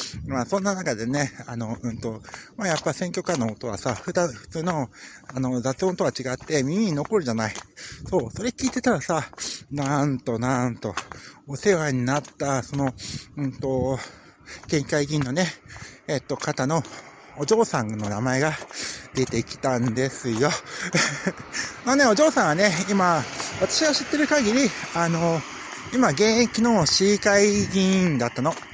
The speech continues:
うん。で、市議会議員を、まあ、県、県議会議員出るにあたって辞められたのかな。退職されて、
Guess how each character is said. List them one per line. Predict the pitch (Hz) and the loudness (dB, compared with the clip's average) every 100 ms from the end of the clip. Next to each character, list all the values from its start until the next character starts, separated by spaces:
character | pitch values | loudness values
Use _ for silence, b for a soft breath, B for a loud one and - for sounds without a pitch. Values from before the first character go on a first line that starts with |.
| - | -10
う | 180 | -4
ん。 | 151 123 - B B | -2 -4 -6 B B
で、 | 190 | -2
市 | - 233 | 2 4
議 | 247 | 4
会 | 262 240 | 4 4
議 | 214 | 4
員 | 254 233 220 | 4 6 6
を、 | 269 247 175 - - | 6 6 4 0 -8
ま | 202 185 | -2 0
あ、 | 147 | 0
県、 | - 226 220 - - - B B - | 0 2 2 0 -14 -14 B B 0
県 | 240 | 2
議 | |
会 | 247 233 | 4 4
議 | 233 | 6
員 | 190 | 4
出 | 190 | 4
る | 180 143 | 4 2
に | 127 | 2
あ | 123 | 0
た | - | 0
っ | 185 | -2
て | 123 117 - | 0 -2 -2
辞 | 147 | -2
め | 175 | 0
ら | 202 | 2
れ | 208 214 | 2 2
た | 247 | 0
の | 165 | -2
か | 117 | -2
な。 | 190 - - B B B | -4 -6 -18 B B B
退 | 196 196 | 0 2
職 | 208 196 214 | 0 -2 -2
さ | 214 | 2
れ | 214 | 2
て、 | 220 339 | 2 0